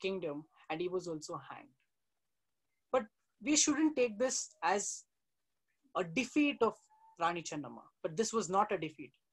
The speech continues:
From this day, three aspects of life came into light.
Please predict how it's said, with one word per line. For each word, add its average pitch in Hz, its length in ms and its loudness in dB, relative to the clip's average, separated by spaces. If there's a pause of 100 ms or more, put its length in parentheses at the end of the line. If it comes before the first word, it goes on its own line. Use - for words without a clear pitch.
From 139 300 -4
this 254 280 4
day, 160 380 -2 (420)
three 302 220 6
aspects 220 480 2
of 170 140 -8
life 135 320 -8 (360)
came 214 200 4
into 170 200 -2
light. 127 240 -10